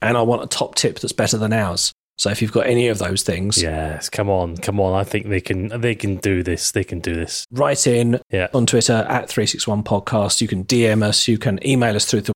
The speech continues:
Speaker 1: website, three six one podcast dot com. We'll let you comment publicly or send us a message privately. Love to hear your top tips, including, you know, what gizmos, what hacks, what configurations, what power user stuff do you do that you wanna show off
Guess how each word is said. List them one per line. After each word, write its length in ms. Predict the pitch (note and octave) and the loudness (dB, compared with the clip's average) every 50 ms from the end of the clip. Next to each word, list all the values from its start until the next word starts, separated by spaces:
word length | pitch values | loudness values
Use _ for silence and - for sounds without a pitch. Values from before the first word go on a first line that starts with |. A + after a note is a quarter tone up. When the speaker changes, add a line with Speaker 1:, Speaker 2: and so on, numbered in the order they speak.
| - A2 | -2 -2
Speaker 1:
website, 420 | G#2 - - - A2+ G2 G2+ - | 0 0 2 2 2 2 0 0
three 160 | - - A2+ | 0 0 0
six 220 | G#2 - - - - | 0 0 -2 -2 -4
one 140 | F#2+ G2 | -4 -2
podcast 400 | - A2 G2+ - - G2 F#2+ - | -2 -4 -4 -4 -4 -4 -2 -2
dot 180 | - G2 - - | -2 -4 -4 -2
com. 300 | - - A2 G2+ G#2 G2+ | 0 2 2 2 2 2
We'll 100 | G2 G2 | 0 0
let 140 | G2 - - | 0 -2 -4
you 80 | F#2+ | -6
comment 340 | - - A2+ G2+ F#2+ F#2+ - | -4 -2 -2 -2 -2 -2 -4
publicly 500 | - - G2 G2+ F#2 - - G#2+ G2 G2 | -2 -2 -2 -2 -4 -4 -4 -2 -2 -2
or 120 | F#2+ F#2 - | -2 -2 -2
send 180 | - F#2 F#2 | -2 -2 -2
us 100 | F#2+ - | -4 -4
a 40 | G2+ | -4
message 320 | F#2+ F#2 - - F#2 - | -4 -4 -4 -4 -4 -2
privately. 500 | - C3 A#2+ A2+ A2+ A#2+ A#2 A#2+ A2+ A2 - _ _ _ _ _ _ _ _ _ _ _ _ A#2+ | 0 2 2 4 2 2 2 2 2 2 0 _ _ _ _ _ _ _ _ _ _ _ _ 0
Love 160 | C#3 C#3 - | 0 0 2
to 100 | - - | 2 2
hear 240 | - B2+ A#2 A2+ A2 | 4 4 4 4 2
your 260 | A2 A#2+ G#2 G2+ G#2+ | 2 0 0 0 0
top 300 | - - - A#2 - - | 0 0 -2 -2 -2 -2
tips, 400 | - B2 A#2 A2 - - - - - _ _ _ _ _ - | 0 0 0 0 0 -2 -2 -2 -4 _ _ _ _ _ -2
including, 640 | G#2+ A2+ A#2+ A2+ - C3 A#2+ A2 G#2+ G#2 G2+ G2 - _ _ _ | 0 2 2 2 4 2 2 2 2 2 0 -2 -4 _ _ _
you 100 | - A2+ | -4 -2
know, 80 | G#2 G2+ | 0 0
what 220 | G#2+ B2+ - - _ _ _ - | 2 0 0 -2 _ _ _ 0
gizmos, 460 | C#3 B2 - - B2 A#2 A2 A2 A2 | 0 0 2 2 2 2 2 2 2
what 160 | B2+ C3+ - | 2 2 2
hacks, 340 | A#2 C3 A2+ - - - - | 0 0 0 0 0 0 -2
what 140 | - - - | -2 0 0
configurations, 880 | - A#2+ A#2 C#3 A2 G2 G2+ G2+ G#2+ G#2+ - - A#2 G#2 G#2 A2 - | 0 2 2 2 0 2 2 2 2 2 2 2 0 0 0 0 0
what 180 | - - - - - _ _ _ - | 0 0 0 -2 -10 _ _ _ -6
power 280 | - - G2+ G2+ G#2 | -4 -2 -2 -2 -2
user 260 | G2+ G2 G2 G2 - | -2 -2 -2 -2 0
stuff 300 | - - - - - - | 0 0 -2 -2 -4 -4
do 100 | - A2+ | -4 -2
you 160 | G#2+ G#2+ G2+ G2 | 0 0 0 2
do 300 | - G2 G2 G2+ G2 - _ _ _ _ - | 2 2 2 2 0 0 _ _ _ _ -10
that 160 | - - - | -8 -2 0
you 80 | B2 A#2 | 2 2
wanna 140 | A#2 G#2+ | 2 2
show 180 | - - B2 G2+ | 2 2 2 2
off 160 | G2+ A#2+ - | 2 0 -2